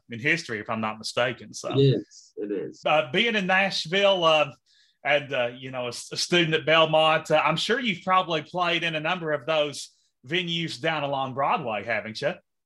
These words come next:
Speaker 2: You know, that's something that I haven't done too much. Uh, I've played down there a couple times. Uh, a buddy of mine had me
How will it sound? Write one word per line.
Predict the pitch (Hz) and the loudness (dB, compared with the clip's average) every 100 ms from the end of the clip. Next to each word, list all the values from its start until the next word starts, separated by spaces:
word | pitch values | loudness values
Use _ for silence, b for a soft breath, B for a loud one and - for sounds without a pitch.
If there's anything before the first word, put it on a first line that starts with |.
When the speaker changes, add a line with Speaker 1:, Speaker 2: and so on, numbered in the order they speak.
| _ _ _ 180 | _ _ _ 2
Speaker 2:
You | |
know, | 214 262 | 4 4
that's | 233 214 - | 2 0 -2
something | 233 233 196 | -6 -6 -6
that | 165 | -2
I | 151 | 0
haven't | 175 175 135 | 0 0 0
done | 147 139 135 | 2 2 0
too | 160 147 | 0 0
much. | 95 104 - - | -2 -6 -12 -12
Uh, | 113 | -8
I've | 117 139 139 135 | -2 -2 -2 0
played | 190 175 | 0 4
down | 147 143 | 4 4
there | 139 135 | 4 0
a | |
couple | - 156 117 | -4 -4 -6
times. | - 101 101 117 131 | -8 -6 -6 -8 -10
Uh, | 98 95 | -8 -6
a | 90 90 98 | -8 -10 -6
buddy | 120 123 107 | -2 -2 -2
of | |
mine | 101 104 107 110 | -4 -4 -4 -6
had | 113 | -6
me | 104 | -6